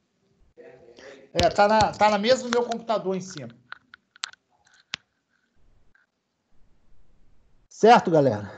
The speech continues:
Deixa eu voltar aqui. Bom, alguém quer colocar alguma coisa aí?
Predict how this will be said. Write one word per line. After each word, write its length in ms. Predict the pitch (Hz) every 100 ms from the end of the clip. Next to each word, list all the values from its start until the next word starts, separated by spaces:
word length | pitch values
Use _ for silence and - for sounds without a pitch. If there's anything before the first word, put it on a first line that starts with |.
| - -
Deixa 140 | -
eu 40 | 165
voltar 340 | 160 135 143
aqui. 360 | 139 180 214 220 - _ _ _ _ _ _ _ _ - - - - _ _ - - - - - - - - -
Bom, 560 | 139 185 175 123 - - _ _ _
alguém 360 | - 175 170 208
quer 120 | 196
colocar 360 | 190 185 175 180
alguma 260 | 165 165
coisa 320 | 160 180 165
aí? 260 | 214 165 120